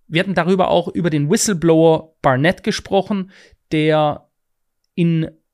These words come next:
in einem offenen Gerichtsprozess war mit Boeing, der währenddessen gesagt hat, Zitat, „Wenn mir etwas zustößt, es ist kein Selbstmord“, weil er selbst Angst hatte, dass durch die Dinge, die er äußert, er Gefahr laufen könnte, ermordet zu werden.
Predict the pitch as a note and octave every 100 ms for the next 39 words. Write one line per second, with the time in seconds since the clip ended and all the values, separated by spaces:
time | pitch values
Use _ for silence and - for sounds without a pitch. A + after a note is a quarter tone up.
0 | _ F#3 G3 D#3+ D#3 F3+ - F3 D#3 A3+
1 | - A3 G3+ G3 - F3 F3 D#3+ E3+ A3+
2 | - F#3 G3 G3+ F#3+ - D3+ C#3+ F3+ A3+
3 | F#3+ F3+ D#3+ C#3 F3 - F#3+ - D#3+ -
4 | E3 G3 - - - - - C#3+ G#3 A#3+
5 | A#3 G3+ F#3+ F#3 - - B3 A#3+ - A3
6 | G#3 - C#3+ F3 - - F#3+ G#3 F#3 E3
7 | F3+ - G3 A3 - - - D3+ D3+ C#3+
8 | F#3 - - G#3 - G#3 F3 D#3+ - E3+
9 | - C3+ G3+ A#3+ D#3 D3+ C#3+ - F#3 F3+
10 | F3+ F3 - E3 D3+ D3+ D3 - _ _
11 | D#3 - F3+ F3+ D#3 E3+ D3 D#3+ D3+ D3+
12 | C3+ C3 _ _ C3 D#3+ A3 A3+ - -
13 | B2+ C3 F#3+